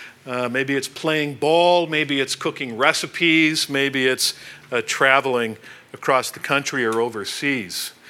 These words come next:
Our enjoyment of these pastimes generally overshadows the, the trials or the tedium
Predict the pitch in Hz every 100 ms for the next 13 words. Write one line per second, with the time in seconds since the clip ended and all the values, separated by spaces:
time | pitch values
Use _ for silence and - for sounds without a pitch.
0 | - - - - - - - 160 151 135
1 | 120 233 320 302 214 185 180 165 165 -
2 | - - 160 147 - 220 214 220 - -
3 | 135 120 120 143 - - - - - -
4 | - - - 107 - 208 269 285 262 214
5 | 185 180 180 185 165 165 147 - - 180
6 | 185 165 120 90 64 - - 131 131 123
7 | - 107 - - 170 170 165 156 151 147
8 | 131 131 123 120 - 214 190 175 165 160
9 | 151 151 147